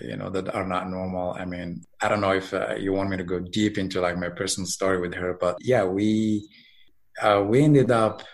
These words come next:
you know, we ended up meeting at Burning Man, and, uh, you know, we, we ended up traveling to,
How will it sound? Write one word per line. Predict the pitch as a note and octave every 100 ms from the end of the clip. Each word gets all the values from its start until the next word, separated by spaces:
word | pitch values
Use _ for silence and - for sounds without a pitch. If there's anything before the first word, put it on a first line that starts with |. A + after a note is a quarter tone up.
| - - -
you | A2
know, | G2 F2 F2
we | B2
ended | D3+ C3+
up | G#2
meeting | A2+ A#2 A#2 G#2
at | F2+ -
Burning | G#2 A2 G#2+
Man, | G2 F#2+ F#2 F2+ F2+
and, | - F2+ F2 F2 F2
uh, | F#2 - -
you | F#2
know, | - - - - - -
we, | G#2+ G#2+ G2+ G2
we | A2+
ended | A2+ G#2
up | F#2+ -
traveling | - G#2 F#2+ G2 G2 F#2+ -
to, | F#2 F2+